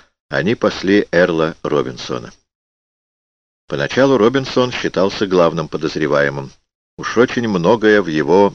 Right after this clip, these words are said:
характеристике совпадало с особенностями почерка серийного убийцы. В Роне о нем отзывались как о человеке крайне агрессивном.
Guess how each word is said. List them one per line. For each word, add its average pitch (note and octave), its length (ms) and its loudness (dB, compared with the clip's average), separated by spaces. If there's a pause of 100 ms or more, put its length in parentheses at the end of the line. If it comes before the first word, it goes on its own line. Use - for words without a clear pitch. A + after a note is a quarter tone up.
характеристике E2 880 -4
совпадало E2 720 0
с - 140 -8
особенностями D#2+ 880 -4
почерка D#2+ 680 -4 (400)
серийного D2 760 -2 (160)
убийцы. C#2 540 -8 (760)
В D3+ 140 -2
Роне C#3+ 400 6
о G#2 140 2
нем A#2+ 260 2
отзывались G2 600 0
как F2+ 240 0
о E2 80 0
человеке D#2 560 -2
крайне D#2 440 0
агрессивном. C2+ 720 -8